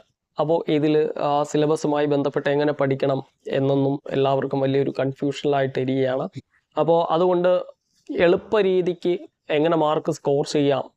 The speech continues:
എന്നാണ് ഈ ഒരു, ആ, വീഡിയോയിൽ നമ്മൾ പറയുന്നത്. ഓക്കെ.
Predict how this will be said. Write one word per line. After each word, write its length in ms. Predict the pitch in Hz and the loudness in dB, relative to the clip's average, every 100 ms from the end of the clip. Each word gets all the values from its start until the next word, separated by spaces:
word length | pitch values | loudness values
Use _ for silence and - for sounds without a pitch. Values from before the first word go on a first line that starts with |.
| - | -4
എന്നാണ് 360 | 143 143 139 | 0 0 0
ഈ 240 | 139 139 143 | 0 2 2
ഒരു, 240 | 143 139 - _ - | 0 -2 -6 _ -8
ആ, 40 | - | -4
വീഡിയോയിൽ 440 | 135 139 139 135 | 0 2 2 2
നമ്മൾ 220 | 131 131 | 0 2
പറയുന്നത്. 360 | 135 131 147 - - _ _ _ | 2 0 -2 -4 -12 _ _ _
ഓക്കെ. 200 | _ - | _ -12